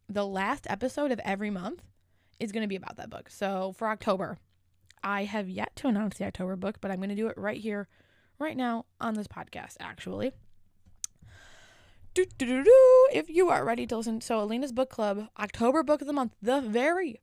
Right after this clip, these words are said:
first book we are going to be reading, the very first book we're gonna be reading for the month of October is gonna be called It's All We Can Save.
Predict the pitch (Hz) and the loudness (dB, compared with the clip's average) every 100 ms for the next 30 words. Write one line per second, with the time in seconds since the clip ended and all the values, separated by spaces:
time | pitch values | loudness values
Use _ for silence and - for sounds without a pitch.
0 | _ 294 294 - 240 277 - - 202 226 | _ 0 0 -2 -2 -2 -2 -4 2 2
1 | 240 262 247 240 233 262 226 - - - | 4 4 2 -2 -2 -2 -2 -10 -20 -20
2 | _ _ _ _ 226 226 269 269 285 294 | _ _ _ _ 2 2 2 -2 -6 -4
3 | 269 254 254 277 233 - _ _ _ _ | -4 -4 -4 -6 -10 -16 _ _ _ _
4 | _ _ 320 285 247 - - - - _ | _ _ -8 -6 -10 -12 -12 -12 -14 _
5 | _ - 226 233 226 214 214 214 - _ | _ -10 -8 -6 -6 -8 -8 -8 -12 _
6 | 202 - - 196 220 233 247 226 - - | -10 -8 -4 -4 -2 -4 -6 -6 -8 -10
7 | 202 | -12